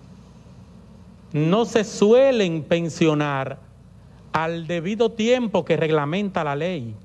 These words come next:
castrense que rija según el caso,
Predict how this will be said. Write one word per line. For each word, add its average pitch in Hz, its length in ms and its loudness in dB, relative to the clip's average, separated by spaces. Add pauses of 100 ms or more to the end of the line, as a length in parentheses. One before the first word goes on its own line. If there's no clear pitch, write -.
(100)
castrense 143 680 -4
que 123 140 -2
rija 123 400 -2
según 127 320 -2
el 120 120 -4
caso, 95 400 -8